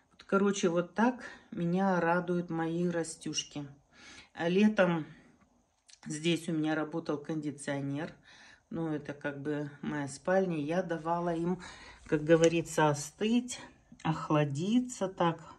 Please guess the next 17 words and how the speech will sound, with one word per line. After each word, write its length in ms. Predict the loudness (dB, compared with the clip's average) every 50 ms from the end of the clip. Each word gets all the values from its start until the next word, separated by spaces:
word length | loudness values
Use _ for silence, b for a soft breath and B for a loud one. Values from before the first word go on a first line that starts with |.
| b b b b b b b b b b _ _
покоя. 680 | 0 0 0 0 0 4 6 8 8 8 8 6 4
Э, 180 | 2 2 0 0
сторона 580 | -2 0 2 4 6 6 6 6 6 6 6
западная. 1000 | 4 6 10 10 12 12 10 8 2 0 4 6 8 8 8 8 8 6 6 4 0 -4 B B B B B B B B B B B B B B B B _
Вот. 420 | -12 -8 -4 -2 0 -2 -2 -2 B B B B
Ну 220 | 2 8 12 12
и 100 | 12 12
сейчас 460 | 12 8 4 0 2 4 4 4 4
вот 200 | 4 2 0 2
теперь 280 | 0 -2 0 2 4 6
не 160 | 6 8 8
знаю. 400 | 8 8 10 10 10 10 8 6
Вот 200 | 4 2 2 4
он 160 | 6 6 8
набрал, 500 | 8 8 8 8 8 8 8 8 8 6
набирает 800 | 6 4 4 4 4 6 6 8 8 8 8 8 8 8 6 4
цвет. 420 | 0 -2 0 4 4 4 4 2